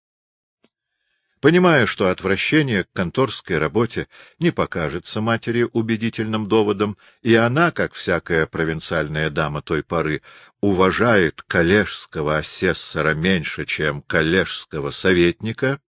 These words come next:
звание в китайской иерархии тогдашней России, он выдумал более романтическое объяснение своего бегства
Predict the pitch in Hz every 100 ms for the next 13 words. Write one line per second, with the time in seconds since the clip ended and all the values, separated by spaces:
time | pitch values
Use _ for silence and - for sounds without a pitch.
0 | _ _ _ _ - 73 78 82 76 73
1 | 69 - _ - - 92 - 80 71 -
2 | - 69 69 82 78 80 80 73 - 71
3 | 65 - 80 69 71 - 73 67 - -
4 | 147 185 - - - - _ _ - 147
5 | 185 220 214 202 202 131 160 196 190 185
6 | 175 170 175 - 143 131 123 - - 110
7 | 101 101 90 87 92 - 87 82 80 80
8 | - 78 76 76 69 71 - - 69